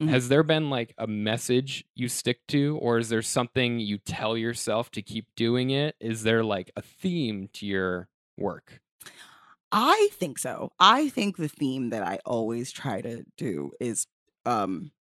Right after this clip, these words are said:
Speaker 1: talking about things that people don't normally talk about that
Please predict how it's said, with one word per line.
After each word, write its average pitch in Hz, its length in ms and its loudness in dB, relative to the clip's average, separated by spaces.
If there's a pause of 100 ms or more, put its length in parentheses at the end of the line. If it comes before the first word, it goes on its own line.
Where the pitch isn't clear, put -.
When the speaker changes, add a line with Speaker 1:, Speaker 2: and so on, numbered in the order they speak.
(420)
Speaker 1:
talking 196 300 2
about 185 180 0
things 131 500 -4
that 151 200 -4
people 135 300 -4
don't 113 240 -4
normally 113 400 -2
talk 135 260 -4
about 165 320 -2 (120)
that - 180 -2